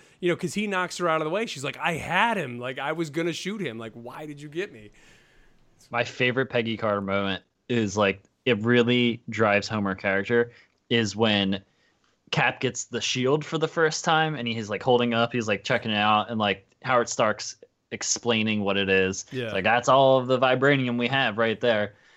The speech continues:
Speaker 2: And she, like, comes in the room and she's still, you can tell she's still a little pissed about the, uh,
Speaker 1: 'Cause he was making
Speaker 2: the,
Speaker 1: out with that, uh,
Speaker 2: the making
Speaker 1: woman
Speaker 2: out with
Speaker 1: beforehand. Yep.
Speaker 2: Yeah. And, uh,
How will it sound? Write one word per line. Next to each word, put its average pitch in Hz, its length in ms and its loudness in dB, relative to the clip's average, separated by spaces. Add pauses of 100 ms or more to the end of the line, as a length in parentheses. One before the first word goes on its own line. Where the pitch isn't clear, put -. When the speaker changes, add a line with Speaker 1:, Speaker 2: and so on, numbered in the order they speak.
(200)
Speaker 2:
And 117 140 -2
she, 120 200 0
like, 104 200 2
comes 123 280 0
in 120 100 2
the 110 100 0
room 113 220 2
and 110 100 -2
she's 180 160 0
still, 262 220 2 (100)
you 175 140 -4
can 143 80 0
tell 160 160 2
she's 139 280 -6
still 143 200 -2
a - 20 2
little 123 200 0
pissed 135 320 -2
about 113 300 2
the, 107 220 -2
uh, 98 380 -2
Speaker 1:
'Cause 160 100 -8
he 135 60 -6
was 127 120 -6
making 127 280 -2
Speaker 2:
the, 127 60 4
Speaker 1:
out 127 100 2
with 117 140 -6
that, 104 260 -4
uh, 104 100 0
Speaker 2:
the 104 60 0
making 123 200 2
Speaker 1:
woman 123 140 2
Speaker 2:
out 117 120 2
with 120 160 4
Speaker 1:
beforehand. 104 260 -12
Yep. 113 160 -12 (320)
Speaker 2:
Yeah. 117 240 2 (400)
And, 127 260 0
uh, 101 360 4